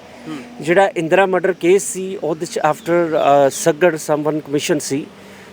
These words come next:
Speaker 2: ਜਿਹਦੇ ਰਾਹੀਂ ਉਹ ਸਕ੍ਰੈਪ ਹੋ ਜਾਂਦਾ ਹੈ, ਉਹ ਵਿਦਡਰਾ-, ਅ,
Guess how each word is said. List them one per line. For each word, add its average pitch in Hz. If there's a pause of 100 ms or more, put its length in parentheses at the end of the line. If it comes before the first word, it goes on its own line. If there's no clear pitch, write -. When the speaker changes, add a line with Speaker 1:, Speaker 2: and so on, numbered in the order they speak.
Speaker 2:
ਜਿਹਦੇ 170
ਰਾਹੀਂ 185 (120)
ਉਹ 190
ਸਕ੍ਰੈਪ 160
ਹੋ 165
ਜਾਂਦਾ 170
ਹੈ, 170
ਉਹ 170
ਵਿਦਡਰਾ-, 147
ਅ, 127